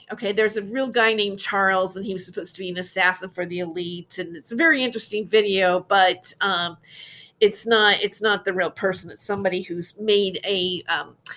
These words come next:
fake persona based on that one guest. Okay, so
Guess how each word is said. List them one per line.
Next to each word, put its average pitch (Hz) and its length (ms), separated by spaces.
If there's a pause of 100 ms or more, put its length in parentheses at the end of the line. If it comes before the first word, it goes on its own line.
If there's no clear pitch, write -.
fake - 460
persona 269 920 (320)
based 240 420
on 208 160
that 180 280
one 180 300
guest. - 640 (380)
Okay, 185 400 (260)
so 262 680